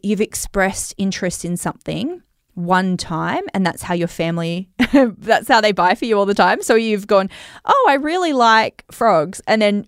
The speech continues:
for the next fifteen years, your family gets you, like,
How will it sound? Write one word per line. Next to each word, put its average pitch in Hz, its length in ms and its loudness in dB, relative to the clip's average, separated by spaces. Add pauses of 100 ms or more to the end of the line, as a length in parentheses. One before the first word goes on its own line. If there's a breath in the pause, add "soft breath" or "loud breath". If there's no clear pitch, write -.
for 233 320 2
the 226 100 2
next - 460 -4
fifteen 202 500 0
years, 170 380 -2
your 175 80 -2
family 170 380 0
gets - 260 -6
you, 165 80 -2
like, 160 260 -2